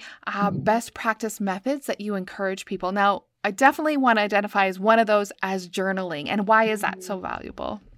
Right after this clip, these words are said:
Speaker 2: Yes. So to answer that question, there's at least thirty years of great research on journaling and how powerful it is for our mental health, for our physical health. And so that was definitely a tool I wanted to use throughout all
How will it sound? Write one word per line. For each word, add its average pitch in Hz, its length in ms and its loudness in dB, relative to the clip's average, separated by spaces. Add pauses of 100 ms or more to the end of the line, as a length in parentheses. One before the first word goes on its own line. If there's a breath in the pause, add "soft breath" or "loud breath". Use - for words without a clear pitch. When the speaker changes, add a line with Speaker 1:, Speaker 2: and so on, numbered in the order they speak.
(180)
Speaker 2:
Yes. 151 460 2
So 185 120 2
to 175 120 0
answer 190 240 0
that 170 180 2
question, 185 340 -2
there's 170 220 -4 (440 loud breath)
at 135 80 2
least 240 480 4
thirty 208 360 4
years 185 440 2
of 156 160 -4
great 175 440 0
research 170 520 -2
on 165 180 -4
journaling 165 500 -4
and 160 80 -6
how 160 220 -10
powerful 170 540 -2
it 180 80 0
is 180 340 2 (340 soft breath)
for - 120 -6
our 165 60 -4
mental 180 340 0
health, 170 320 0
for 156 100 -2
our 151 80 0
physical 170 420 -2
health. 151 440 -4 (340 soft breath)
And 180 100 -4
so 196 120 2
that 190 120 2
was 180 200 2
definitely 175 600 0
a 170 60 2
tool 175 360 0
I 170 80 2
wanted 160 260 0
to - 160 -2
use 156 100 0
throughout 160 500 2
all 165 320 0